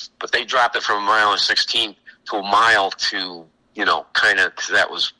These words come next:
Wise Dan's wheelhouse at the time, and they want, they wanted to attract this horse.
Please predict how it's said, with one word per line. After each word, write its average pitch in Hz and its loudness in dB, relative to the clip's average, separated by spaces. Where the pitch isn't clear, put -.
Wise 92 2
Dan's 92 -4
wheelhouse 101 0
at 87 -8
the - -20
time, 104 0
and - -4
they 90 0
want, 92 0
they 92 -2
wanted 90 0
to 92 -6
attract 92 0
this - 0
horse. 92 -2